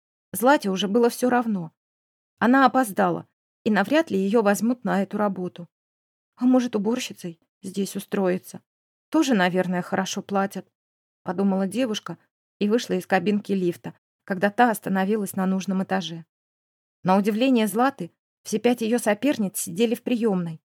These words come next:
а Аллочка с надменным видом взирала на них со стороны, занимая свое почетное рабочее место за столом.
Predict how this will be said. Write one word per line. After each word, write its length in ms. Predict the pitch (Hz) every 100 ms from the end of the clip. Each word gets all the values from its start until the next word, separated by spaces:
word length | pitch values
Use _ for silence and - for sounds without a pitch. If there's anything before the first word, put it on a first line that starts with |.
| _ _ _ -
а 140 | 113 -
Аллочка 520 | 262 294 202 - 180
с 100 | -
надменным 500 | 202 202 220 208 208
видом 360 | 226 285 175 - _ _ _ 170
взирала 420 | 185 226 254 233
на 160 | 220
них 200 | 220 269
со 120 | - 233
стороны, 560 | - 233 233 208 175 _ _ _ _
занимая 480 | 170 202 202 214 202
свое 340 | - 196 240
почетное 580 | - 175 - 247 214 185
рабочее 440 | 175 170 208 190
место 340 | 180 208 - 208
за 120 | 196
столом. 500 | - 208 185 170 160